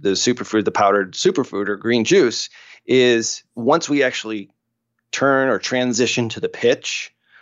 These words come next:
of, "Yeah, you can get these eleven superfoods. I've educated you on that. Now you're solution aware, but oh, by the way, that's not the best solution. It's not the most convenient solution. Enter our solution." So suddenly, as soon as they watch that portion of the video,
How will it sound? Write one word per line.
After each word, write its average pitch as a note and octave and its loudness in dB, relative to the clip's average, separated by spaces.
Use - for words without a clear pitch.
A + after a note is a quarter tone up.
of, A2+ 2
"Yeah, B2+ 2
you B2+ 0
can B2+ -4
get B2+ 0
these C#3+ 0
eleven C#3+ 2
superfoods. A2 -4
I've G2 -2
educated A#2 -2
you G#2+ 2
on G2+ -2
that. G#2+ 0
Now G#2 0
you're A#2+ 2
solution C#3 0
aware, G2+ 0
but A#2 0
oh, B2+ 4
by A#2 4
the G2+ -2
way, A2 0
that's E3 -2
not D#3 2
the B2 -10
best A#2 -4
solution. G2+ -12
It's - -16
not G#2+ -4
the A2 -12
most F#2 -6
convenient G#2+ -4
solution. - -6
Enter C3+ 0
our G2+ 2
solution." - -12
So B2 2
suddenly, F3+ 2
as B2 -4
soon A3 -4
as E3 2
they B2+ 0
watch A2 -2
that G#2+ -2
portion B2+ -2
of G2+ -2
the F#2 -10
video, C3+ 2